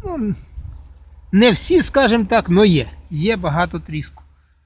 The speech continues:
Багато. Тріщ-, тріщить він в Західній Україні. Тріщить от вже. Оси, мухи сідають на тріснувші ягоди. О, бачите, скільки тріснувших. Ось, але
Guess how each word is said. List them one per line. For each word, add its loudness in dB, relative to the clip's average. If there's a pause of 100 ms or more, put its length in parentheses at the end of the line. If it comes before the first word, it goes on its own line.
(280)
Багато. 2 (600)
Тріщ-, -8
тріщить -2
він -4
в -6
Західній 0
Україні. -2 (1200)
Тріщить -8
от -14
вже. -10 (440)
Оси, 2
мухи -2
сідають 0
на -6
тріснувші -4
ягоди. -4 (1500)
О, -16
бачите, -10
скільки -14
тріснувших. -10 (920)
Ось, -10
але -6